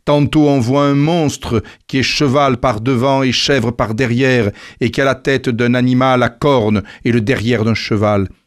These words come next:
Enfin, le nombre de ces représentations est si grand,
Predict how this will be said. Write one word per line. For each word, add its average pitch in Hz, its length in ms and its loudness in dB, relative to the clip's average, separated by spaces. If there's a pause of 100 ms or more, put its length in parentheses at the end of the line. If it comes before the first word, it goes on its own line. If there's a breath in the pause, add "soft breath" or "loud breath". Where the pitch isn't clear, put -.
(180)
Enfin, 143 460 0 (420 loud breath)
le 139 140 2
nombre 151 340 0
de 131 100 -2
ces 143 160 -2
représentations 135 920 -2
est 139 60 2
si 127 240 -4
grand, 123 460 -2